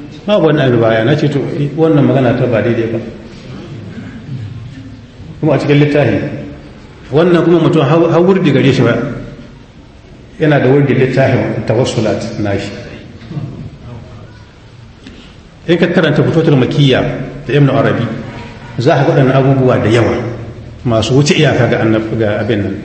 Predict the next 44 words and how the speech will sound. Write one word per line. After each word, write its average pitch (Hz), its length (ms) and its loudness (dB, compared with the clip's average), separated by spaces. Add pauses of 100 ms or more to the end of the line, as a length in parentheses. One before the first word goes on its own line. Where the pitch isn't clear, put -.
(380)
Ga, 123 80 0
ga, 123 300 0
gani 143 100 4
ana 139 220 2
iya 131 80 2
wani 127 160 2
annabi 110 380 -2 (580)
bayan 117 320 4
Annabi 110 240 0
sallallahu 113 320 0
alaihi - 80 -4
wasallam. 95 240 -6 (720)
To, - 80 2
Allah 185 300 4
ya 175 160 2
ce, 175 60 4 (340)
"Man 208 240 4
yudi'ir 170 320 2
rasul," 143 400 2
duk 208 160 4
wanda 214 240 4
ya 165 160 4
wa 156 240 4
manzo 135 400 2
da'a, 143 640 0 (960)
shine 170 240 4
Annabi 160 240 4
sallallahu 143 380 4 (100)
alaihi 127 80 4
wasallama, 127 400 2 (320)
faqad 131 320 0
ada 127 320 2
Allah, 107 320 0
to, 110 160 2
ya 147 240 4
wa 123 180 2
Allah 113 300 0
da'a. 95 160 -4 (300)
Kamar 139 200 2
mun 170 120 6
yi 202 80 4
bayanin 135 360 2
da'a 120 160 2
sa, 131 160 0